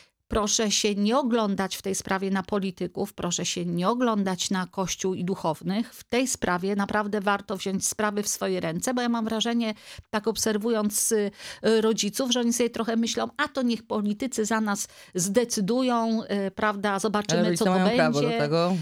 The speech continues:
Speaker 2: by
Speaker 1: Mm,
Speaker 2: decydować.
Speaker 1: wielkie miasta, które mają w tej sprawie, mm, głos dominujący, mam wrażenie, że zupełnie sobie to odpuścili i rodzice z tych wielkich miast także. Więc naprawdę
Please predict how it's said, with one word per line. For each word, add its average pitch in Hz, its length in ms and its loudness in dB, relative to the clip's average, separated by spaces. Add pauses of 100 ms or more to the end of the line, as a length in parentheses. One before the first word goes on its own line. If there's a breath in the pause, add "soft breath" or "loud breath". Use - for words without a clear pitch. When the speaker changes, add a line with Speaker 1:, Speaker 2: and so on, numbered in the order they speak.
(120)
Speaker 2:
by - 60 2
Speaker 1:
Mm, 233 120 4
Speaker 2:
decydować. 262 500 2
Speaker 1:
wielkie 233 160 2
miasta, 233 400 0
które 220 260 -4
mają 220 280 0
w - 140 -10
tej 208 180 -2
sprawie, 208 680 -2
mm, 170 920 -10
głos 208 340 -2
dominujący, 214 920 0 (100)
mam 208 200 0
wrażenie, 202 420 0
że 196 100 -2
zupełnie 208 440 -4
sobie 190 340 -4
to 185 500 -4
odpuścili 202 1080 0
i 202 360 -2
rodzice 202 640 -2
z - 60 -4
tych 190 160 -4
wielkich 190 380 -4
miast 175 300 -6
także. 185 460 -2 (380 loud breath)
Więc 233 200 0
naprawdę 208 220 0